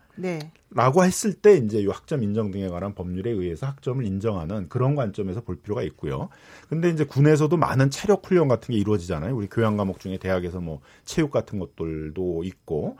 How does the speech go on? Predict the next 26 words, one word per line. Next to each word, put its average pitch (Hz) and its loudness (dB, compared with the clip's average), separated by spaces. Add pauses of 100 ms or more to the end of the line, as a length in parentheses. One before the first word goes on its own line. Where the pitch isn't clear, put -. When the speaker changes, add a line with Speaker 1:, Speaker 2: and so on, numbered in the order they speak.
Speaker 1:
네. 175 -10
Speaker 2:
무슨 113 -4
어떤 101 -4
집단 135 4
교양 104 4
같은 87 -6
경우들도 85 -8
있고 98 -4
뭐 101 -2
토론도 156 -2
있고 - -6 (380)
이런 143 2
게 160 0
있으니까 135 -2
근데 147 0
군대 151 4
생활이라는 147 4
게 165 -2
그런 135 2
어떤 110 -2
체력 151 -4
단련이라든가 107 0 (380)
또 113 -6
집단적인 120 2
어떤 87 -4 (340)
그 87 -6